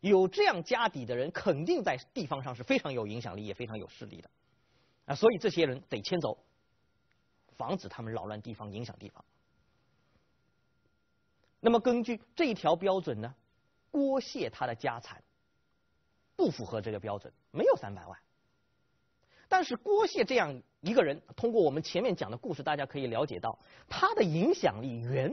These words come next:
远要大于那些有三百万的人啊，是不是？所以地方官吏啊，也把这个郭谢列到这个迁徙名单当中。为了这个事情啊，当时大将军卫青还亲自跑到汉武帝那儿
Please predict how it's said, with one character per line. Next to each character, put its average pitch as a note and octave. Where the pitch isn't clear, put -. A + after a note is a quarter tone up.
远 B2+
要 C#3
大 -
于 C3
那 F#3+
些 A#3+
有 B2
三 A#3+
百 C3
万 G#2+
的 G2+
人 F#2
啊， -
是 -
不 A3
是？ -
所 G#3+
以 G#3
地 A#3
方 F3+
官 F3+
吏 D#3
啊， G2
也 C#3+
把 F#2+
这 D#3
个 C3+
郭 D#4+
谢 -
列 F#4
到 A2
这 A2
个 F#2+
迁 D3
徙 A#2+
名 A2+
单 D#3
当 D#3+
中。 F#3+
为 F3
了 A#2
这 C4
个 A#2
事 G#2
情 F2+
啊， E2
当 C3+
时 -
大 C3
将 C#3
军 C#3+
卫 F3+
青 D#3
还 C#3+
亲 F4
自 F#3+
跑 G2
到 B3
汉 D3+
武 A2+
帝 A2+
那 A#2+
儿 A2+